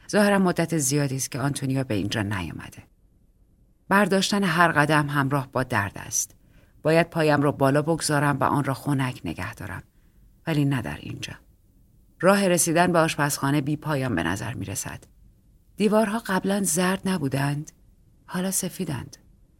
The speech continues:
عکس‌های بزرگ و قاب شده علاقه به سفر را نشان می‌دهند. پدر در مقابل تاج محل، مادر در ساحل و پشت سرش منظرهٔ کوه تیفل.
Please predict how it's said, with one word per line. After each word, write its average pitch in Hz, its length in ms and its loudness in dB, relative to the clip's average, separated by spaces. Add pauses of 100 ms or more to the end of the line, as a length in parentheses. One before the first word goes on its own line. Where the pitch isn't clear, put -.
(300)
عکس‌های 175 460 0
بزرگ 180 560 0
و 202 60 2
قاب 165 320 0
شده 165 500 0
علاقه 165 460 2
به 160 100 -4
سفر 143 420 -2
را 123 120 -4
نشان 110 380 -4
می‌دهند. - 460 -8 (540)
پدر 170 380 6
در 160 220 2
مقابل 135 420 2
تاج 139 340 -4
محل، 131 400 -2 (600)
مادر 190 400 8
در 170 200 6
ساحل 151 500 2
و 151 100 4
پشت 151 300 -4
سرش 160 400 0
منظرهٔ 147 460 4
کوه 147 280 -4
تیفل. 131 460 -6